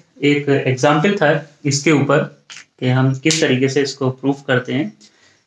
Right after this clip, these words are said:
इसी तरीके से हम एक दूसरा एग्जांपल भी यहाँ पर, अ, ले सकते हैं, अ, जो कि बड़ा, अ, पॉपुलर है, अ, A raise to the power n, B raise to the power n, C raise to the power n को हम शो करें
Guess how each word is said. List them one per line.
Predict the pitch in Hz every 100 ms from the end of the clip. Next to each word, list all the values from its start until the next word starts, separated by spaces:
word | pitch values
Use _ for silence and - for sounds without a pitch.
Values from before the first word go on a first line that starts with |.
| _
इसी | 156 156
तरीके | 180 175 175 175
से | 175 170
हम | 165 165 165 - -
एक | 135 135 131 127
दूसरा | 127 135 170 165
एग्जांपल | 156 139 135 143 156
भी | 160
यहाँ | 135 135
पर, | - 143 143 - - 127
अ, | 120
ले | 120 147
सकते | - - -
हैं, | 120 120 196 - - - - - - - _ -
अ, | 131
जो | 135 139
कि | 143
बड़ा, | 147 139
अ, | 135 - 135 131 -
पॉपुलर | 139 180 175 -
है, | - - _ _ _
अ, | 120 - - - _ _ _ _ 147
A | 156
raise | 156 156
to | 147
the | 147
power | 143 143 143
n, | 139 135 135 131 - _ 135
B | 143 156
raise | 143 135
to |
the | 131 135
power | 131 131 131
n, | 131 131
C | 170
raise | 160 151 147
to | 139
the | 135
power | 127 131 127
n | 123
को | 143
हम | 143
शो | - - 202
करें | - - 127